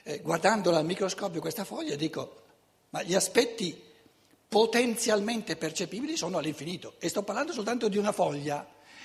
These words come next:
Quindi a quel signorino o la signorina che avrebbe la preoccupazione di aver già percepito tutto il percepibile, di averlo già pensato tutto quanto, "E mo che faccio?" Gli diciamo,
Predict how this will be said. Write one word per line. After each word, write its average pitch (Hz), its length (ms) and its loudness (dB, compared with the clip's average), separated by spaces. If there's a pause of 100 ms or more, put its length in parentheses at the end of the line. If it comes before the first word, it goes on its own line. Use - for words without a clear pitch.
Quindi 247 380 0 (200)
a - 60 -8
quel 202 160 0
signorino 202 600 0
o 123 100 -6
la 165 100 -2
signorina 190 520 0
che - 80 -4
avrebbe 208 260 0
la 202 80 2
preoccupazione 185 840 -2 (280)
di 190 80 0
aver 190 160 0
già 233 100 2
percepito 220 480 -2
tutto 214 180 -2
il 185 60 2
percepibile, 170 560 -4
di 151 80 0
averlo 285 200 -4
già 254 100 -6
pensato 220 340 -2
tutto 214 160 -2
quanto, 180 320 -4
"E 175 60 -2
mo 208 140 4
che 233 120 2
faccio?" 240 460 -2 (180)
Gli 196 80 -4
diciamo, 156 340 -2